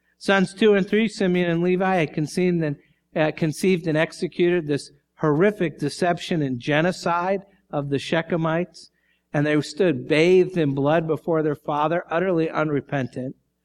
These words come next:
Reuben's, the oldest, committed incest with his father's concubine in an effort to gain ascendancy over his father.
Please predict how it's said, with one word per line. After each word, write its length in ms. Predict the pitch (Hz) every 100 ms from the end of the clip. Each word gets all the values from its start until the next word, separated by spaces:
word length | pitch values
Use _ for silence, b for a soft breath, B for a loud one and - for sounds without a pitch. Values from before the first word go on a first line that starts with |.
| b b b
Reuben's, 520 | 151 196 254 190 160 139
the 100 | 160
oldest, 420 | 214 175 151 -
committed 380 | 170 165 156 151
incest 580 | 196 - 180 160 -
with 160 | 160 147
his 200 | 151 -
father's 360 | 175 180 160 143
concubine 760 | - 196 220 - 147 139 143 139 b _
in 80 | 151
an 80 | 160
effort 340 | 190 190 165
to 100 | 160
gain 280 | 147 160 143
ascendancy 800 | 131 - 220 240 165 135 - 139
over 280 | 127 120 120
his 160 | 113 -
father. 560 | 123 107 107 123 170